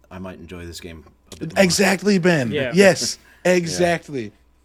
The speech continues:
Speaker 2: Also, the game has, like, fourteen thousand Foley effects. So there are
Speaker 1: Wow.
Speaker 2: multiple pick up and put down sounds for each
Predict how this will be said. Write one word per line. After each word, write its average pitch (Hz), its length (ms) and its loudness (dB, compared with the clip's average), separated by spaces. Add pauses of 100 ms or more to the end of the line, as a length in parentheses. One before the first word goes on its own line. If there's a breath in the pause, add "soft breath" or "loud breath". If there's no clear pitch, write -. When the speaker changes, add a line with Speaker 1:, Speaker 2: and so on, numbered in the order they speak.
(160)
Speaker 2:
Also, 190 500 0
the 175 140 -2
game 180 300 -2
has, 202 260 -6
like, 185 300 -4 (880)
fourteen 190 760 -4
thousand 165 840 -4
Foley 139 420 -4
effects. - 540 -16 (1800)
So - 100 -10
there 156 120 2
are 156 40 2
Speaker 1:
Wow. 156 80 -2
Speaker 2:
multiple 160 460 2
pick 160 240 -6
up 156 160 -2
and 127 140 -8
put - 180 -10
down 120 240 -8
sounds 110 400 -10
for 135 260 -8
each 139 260 -8